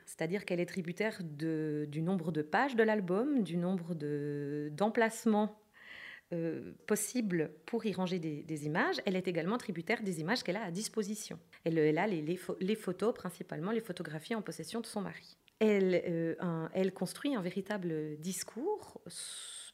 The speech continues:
pour plusieurs raisons, selon moi. Euh, c-, la pr-, la, la première raison, le, le, le premier point,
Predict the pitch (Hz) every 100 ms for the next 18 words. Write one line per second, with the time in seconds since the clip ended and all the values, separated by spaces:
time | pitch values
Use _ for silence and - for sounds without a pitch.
0 | _ - 262 - 208 180 180 - 160 160
1 | 233 - 175 165 165 165 320 - - -
2 | - - - 175 165 170 170 175 175 -
3 | - - 185 180 180 - 185 185 180 -
4 | 254 277 - 170 175 240 302 - - 190
5 | 175 170 180 170 170 165 - 226 233 226
6 | - _ - 226 226 320